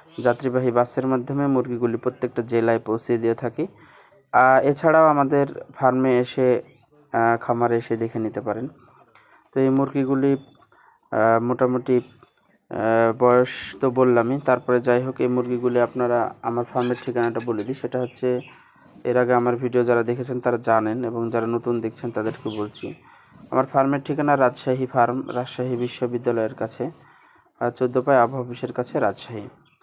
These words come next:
তো এছাড়াও মো-, স্ক্রিনে মোবাইল, ইমো, WhatsApp নাম্বার দেওয়া আছে, আপনারা যে কোনো নাম্বারে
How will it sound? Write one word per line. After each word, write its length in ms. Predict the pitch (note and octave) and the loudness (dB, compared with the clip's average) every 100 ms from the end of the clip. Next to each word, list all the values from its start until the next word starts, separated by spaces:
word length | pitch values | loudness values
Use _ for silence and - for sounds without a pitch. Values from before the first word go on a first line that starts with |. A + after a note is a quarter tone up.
| _ _ _ _ _ - - - - _ _ _ _ _ - - - | _ _ _ _ _ -20 -18 -16 -16 _ _ _ _ _ -20 -20 -2
তো 240 | A#2 A#2+ A#2 - - - _ _ _ | 4 4 2 -6 -20 -20 _ _ _
এছাড়াও 500 | B2 C3+ C#3+ C#3+ C3+ - | -4 0 4 4 4 -2
মো-, 280 | B2 B2+ C3 | -2 0 0
স্ক্রিনে 360 | C3+ - C#3 C3+ | -4 -2 0 2
মোবাইল, 460 | C3 B2 B2+ B2+ | 2 4 4 2
ইমো, 360 | A#2+ B2 B2 A#2+ | 0 0 2 2
WhatsApp 300 | A#2 - B2 | 2 -2 -4
নাম্বার 320 | A#2+ A#2 A#2 | -4 -2 -2
দেওয়া 220 | A#2 A2 | 0 2
আছে, 240 | A2 - C#3+ | 2 0 -6
আপনারা 520 | B2+ A2+ A2+ A2 G#2 G#2 | -4 -4 0 0 0 -4
যে 120 | A2+ | -8
কোনো 220 | A#2+ A#2 | -4 -2
নাম্বারে 480 | A2+ A2+ A2 A#2 | -2 -2 -2 -4